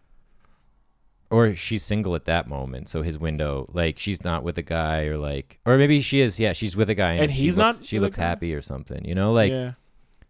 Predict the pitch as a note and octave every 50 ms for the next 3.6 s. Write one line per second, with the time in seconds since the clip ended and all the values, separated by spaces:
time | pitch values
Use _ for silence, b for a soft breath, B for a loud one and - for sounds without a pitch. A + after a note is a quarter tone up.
0 | _ _ _ _ _ _ - - G#2+ G#2 - - B2 A#2 - C3 A#2+ A2+ G2+ F#2+
1 | F2 D#2+ D#2 D#2+ F2 F#2+ - - G2+ F#2+ - F#2 F#2+ - G#2 F#2 - F#2+ F2+ -
2 | - - _ _ - F2 E2 - - D#2 D2+ - - D#2+ D#2 D2+ C#2+ - C#2 C#2
3 | C#2+ D2 D2+ D2 C#2 C2 - C#2+ D#2+ F2 F#2 F2+